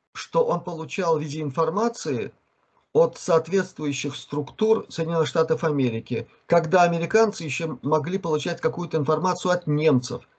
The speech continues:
Это были тридцатые годы. Вот когда на самом деле все началось серьезно. Я щас говорю об американцах.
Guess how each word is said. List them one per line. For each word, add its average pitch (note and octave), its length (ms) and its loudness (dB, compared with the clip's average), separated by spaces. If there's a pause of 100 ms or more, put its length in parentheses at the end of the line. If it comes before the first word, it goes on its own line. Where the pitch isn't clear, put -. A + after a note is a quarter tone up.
(140)
Это C#3+ 160 2
были D3+ 220 2
тридцатые G3+ 880 2
годы. D3 640 0 (1040)
Вот G#3+ 220 6
когда D3 540 2 (440)
на D3 220 2
самом C#3 500 2
деле G3 280 2
все G3+ 260 -2
началось D#3 400 -2
серьезно. C3 960 0
Я C3 100 -2
щас C3+ 160 -6
говорю C#3+ 200 0
об C3+ 80 0
американцах. C#3+ 680 -2